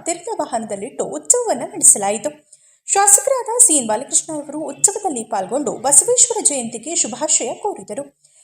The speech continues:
ಈ ಸಂದರ್ಭದಲ್ಲಿ ಮಾತನಾಡಿದ ಶಾಸಕ ಸಿ ಎನ್ ಬಾಲಕೃಷ್ಣರವರು ಇಡೀ ವಿಶ್ವವೇ ಬಸವೇಶ್ವರ ವಚನ ಸಾಹಿತ್ಯ ಹಾಗೂ ಸಾಮಾಜಿಕ ಕಳಕಳಿಯ ಬಗ್ಗೆ ಇಂದಿಗೂ ಗೌರವ ಸಲ್ಲಿಸುತ್ತಿದೆ.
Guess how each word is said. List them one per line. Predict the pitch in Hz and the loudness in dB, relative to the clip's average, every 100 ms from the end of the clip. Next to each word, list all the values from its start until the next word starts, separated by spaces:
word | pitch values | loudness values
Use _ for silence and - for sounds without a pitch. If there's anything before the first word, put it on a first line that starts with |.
| _ | _
ಈ | 370 | 2
ಸಂದರ್ಭದಲ್ಲಿ | 403 523 508 453 403 370 | 4 4 0 0 -2 0
ಮಾತನಾಡಿದ | 330 311 311 285 269 277 | 0 0 -2 -6 -6 -2
ಶಾಸಕ | - 240 - - 330 | 0 2 2 2 0
ಸಿ | - | 0
ಎನ್ | 226 214 | -2 -4
ಬಾಲಕೃಷ್ಣರವರು | 208 - - 196 226 294 190 185 | -4 -2 -2 -2 -2 -2 -4 -6
ಇಡೀ | 320 466 | -2 0
ವಿಶ್ವವೇ | 508 480 - 320 339 | 2 2 0 -2 -6
ಬಸವೇಶ್ವರ | 311 220 226 233 - 208 190 | 2 2 2 -2 -4 -2 -2
ವಚನ | 202 - - 494 | 0 0 0 4
ಸಾಹಿತ್ಯ | - 220 214 - 196 | 4 2 -4 -8 -8
ಹಾಗೂ | - 330 349 - - - - | 0 0 0 -6 -12 -20 -2
ಸಾಮಾಜಿಕ | - 370 392 554 523 320 302 | 4 4 2 0 0 -2 0
ಕಳಕಳಿಯ | 277 339 494 370 214 | -2 0 -2 0 0
ಬಗ್ಗೆ | 214 202 311 339 | 0 -4 -6 -4
ಇಂದಿಗೂ | 349 480 453 285 320 | -4 -2 -2 -2 -4
ಗೌರವ | 226 208 294 427 - | 0 0 0 -2 4
ಸಲ್ಲಿಸುತ್ತಿದೆ. | - 262 220 - 226 240 | 6 6 4 2 2 -4